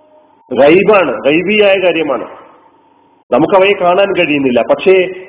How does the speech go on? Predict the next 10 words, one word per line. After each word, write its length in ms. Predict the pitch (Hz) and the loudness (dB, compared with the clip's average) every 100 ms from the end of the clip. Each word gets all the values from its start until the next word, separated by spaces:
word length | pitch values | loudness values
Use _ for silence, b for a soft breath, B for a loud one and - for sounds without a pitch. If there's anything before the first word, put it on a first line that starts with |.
| - | -10
പ്രവാചകന്മാർക്ക്, 1160 | - 127 151 175 175 180 185 170 165 160 151 127 - - - _ _ _ _ | -4 0 2 2 2 0 -2 -2 -2 -4 -4 -6 -8 -20 -20 _ _ _ _
പ്രത്യേകിച്ച് 340 | _ 151 156 | _ -6 0
മുഹമ്മദ് 380 | 170 147 165 180 | 0 0 0 0
മുസ്തഫ 280 | 180 180 165 175 | 0 -2 2 2
സല്ലല്ലാഹു 380 | 175 170 175 180 | 2 -2 0 -2
അലൈഹി 140 | 175 | -2
വസല്ലമ 260 | 175 170 175 143 | -4 -2 0 -2
ജിബ്രീൽ 340 | 147 160 180 | -2 0 0
അലൈഹി 160 | 180 180 | -2 -2
ഇസ്ലാമെ 420 | 175 170 165 | -2 0 0